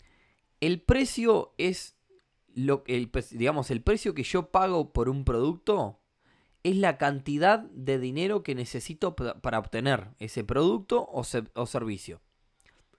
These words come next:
En cambio, el valor es la cantidad de utilidad que dicho producto o servicio tiene para mí. Es el valor que me aporta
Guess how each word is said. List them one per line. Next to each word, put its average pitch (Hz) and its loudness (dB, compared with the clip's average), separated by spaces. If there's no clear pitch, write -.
En 185 -4
cambio, 135 2
el 147 -2
valor 214 4
es 170 -4
la 175 -4
cantidad 139 0
de 180 0
utilidad 139 0
que 135 -2
dicho 151 -2
producto 143 0
o 113 -6
servicio 131 -8
tiene 139 -6
para 107 -4
mí. 98 -10
Es 135 -6
el 160 2
valor 196 4
que 190 -2
me 151 -2
aporta 190 -4